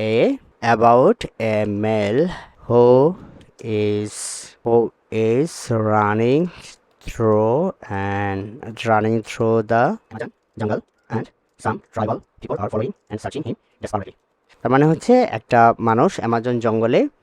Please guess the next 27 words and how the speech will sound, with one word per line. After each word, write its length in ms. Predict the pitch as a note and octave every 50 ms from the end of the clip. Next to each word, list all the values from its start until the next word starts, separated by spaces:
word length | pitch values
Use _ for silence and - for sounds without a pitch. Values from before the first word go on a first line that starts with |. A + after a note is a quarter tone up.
| _ -
দৌড়াচ্ছে, 680 | A2 A#2+ B2 A#2 A#2+ A#2 A#2 - - - G3 B3+ D4 -
কারণ 240 | - - A2+ A2+ A2+ A2
হচ্ছে 220 | A2+ A2+ - - G3 G#3+ A3+ -
কিছু 220 | A#2+ - - - A#2+ A2+ A2+ -
উপজাতির 480 | - A#2+ B2+ C3 A#2 A#2+ A2 - A#2 A2+
মানুষ 340 | A2+ G#2+ G2+ A2 A#2 -
অথবা 220 | A#2+ G#2 A2+ A2+ A2+
কিছু 380 | G#2+ - G#2+ - - A#2+ A2+ G#2+ - - - - -
ট্রাইবাল 360 | - - C#3 B2 B2+ A#2+ C#3 C#3
মানুষ 340 | C3+ B2 A2+ C3 F3 -
তাকে 220 | - - A2 - G#2+
দৌড়াচ্ছে 440 | G#2 A#2 A2+ A#2 A2+ - - - G#2 F#2+ - - - _ -
পিছন 280 | A2+ G#2 - A#2 G#2+
থেকে, 240 | G2+ G#2 F#2+ - A2 A#2 - - - - - - - - -
ওকে, 180 | C3+ B2+ - B2
তাকে 240 | G2+ A#2 G#2 - B2+
ধরার 300 | A2 B2+ B2+ C3 C3 A#2+
জন্যে। 260 | G2+ G#2 F#2 F#2 F#2 F#2 - - - - - - - -
Well, 160 | B2 A#2+ G2+ E2+ - _ -
এটা 200 | - B2+ A#2+ D#3+
হচ্ছে 400 | D3 D3+ D#3 - - - A3 A#3+
আমাদের, 400 | A3 C#3 B2 A#2 G#2+ A2+ A2+ A2+ A2 A2 G2+ - _ -
উম, 420 | - A2 A2 G#2 G#2 G#2 G#2 G#2 F2+ - - - _ _ _ _ - B2
about 220 | A2+ A#2 B2 B2+ - - A#2 A2
a 20 | G#2 -
story, 400 | - - - B2+ B2 B2 B2 C3 D3+ F#3+ -
story 300 | - B2+ A#2 A#2 A#2 A#2+